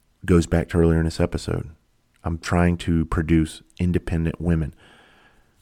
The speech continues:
that can do anything. Now, if I go build that without them, what's that teaching them? Let the man handle everything? Just, "Oh, daddy will do it. Daddy will get it done." Or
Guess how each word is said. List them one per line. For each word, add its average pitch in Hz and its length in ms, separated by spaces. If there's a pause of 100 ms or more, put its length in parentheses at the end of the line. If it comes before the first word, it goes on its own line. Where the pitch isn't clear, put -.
(360)
that 95 140
can 90 140
do 85 180
anything. 85 460
Now, 90 120
if 90 100
I 110 100
go 117 140
build 87 340
that 80 240
without 85 360
them, 80 300 (840)
what's 98 200
that - 160
teaching 101 320
them? 82 260 (920)
Let 92 180
the 85 60
man 87 260
handle 95 300
everything? 107 460 (640)
Just, - 300 (720)
"Oh, 101 100
daddy 92 260
will 80 60
do 82 180
it. 73 120
Daddy 87 200
will 80 60
get 78 120
it 71 60
done." 82 300
Or 92 340